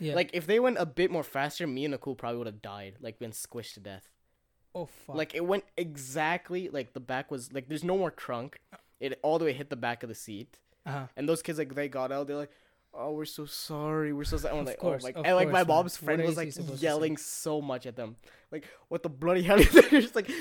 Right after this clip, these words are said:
Speaker 2: "What the hell is wrong with you? Go to that seat." <laughs>
Speaker 1: In an Indian accent,
Speaker 2: Bro,
Speaker 1: probably, right?
Speaker 2: of course, bro.
Speaker 1: Oh
Speaker 2: Yeah.
Speaker 1: my God, man, I can't even imagine, like, if I'm in a situation like that, I'll probably be in so much shock that I wouldn't even know what to say.
Speaker 2: I didn't know what to say either, and, like,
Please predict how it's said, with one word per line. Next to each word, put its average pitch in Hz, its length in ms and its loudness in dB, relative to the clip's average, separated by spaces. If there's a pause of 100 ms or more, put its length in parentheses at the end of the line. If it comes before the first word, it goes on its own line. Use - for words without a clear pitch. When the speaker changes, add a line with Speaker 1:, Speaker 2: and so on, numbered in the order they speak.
(220)
Speaker 2:
"What 196 200 -6
the 151 160 0
hell 160 220 -2
is 170 100 0
wrong 175 100 2
with 175 100 -2
you? 180 100 -4
Go 240 120 8
to 240 60 8
that 262 160 10
seat." 302 280 12
<laughs> 359 840 10 (520)
Speaker 1:
In 330 180 2
an 262 60 0
Indian 233 360 0
accent, 196 340 -2
Speaker 2:
Bro, 180 100 0
Speaker 1:
probably, 165 220 2
right? 170 100 -4
Speaker 2:
of - 220 -12
course, 151 480 -6
bro. 117 320 -10
Speaker 1:
Oh - 100 -6
Speaker 2:
Yeah. 120 300 -4
Speaker 1:
my 147 360 -6
God, 151 260 -6
man, 180 160 -4
I 170 60 -2
can't 208 180 -4
even 185 160 -4
imagine, 160 460 -6
like, 147 340 -10
if 156 220 -14
I'm 165 160 -8
in 190 60 -8
a 151 40 -10
situation 151 500 -10
like 180 160 -10
that, 190 160 -8
I'll 160 140 -6
probably 208 280 -8
be 165 140 -8
in 147 100 -12
so 165 180 -8
much 165 200 -8
shock 156 280 -8
that 156 100 -8
I 143 60 -8
wouldn't 160 220 -4
even 160 140 -6
know 156 80 -8
what 156 160 -10
to 135 60 -12
say. 139 340 -6
Speaker 2:
I 170 120 6
didn't 254 120 6
know 277 80 8
what 247 140 6
to 175 60 -4
say 165 360 0
either, 160 460 -2
and, 151 140 -2
like, 147 240 -4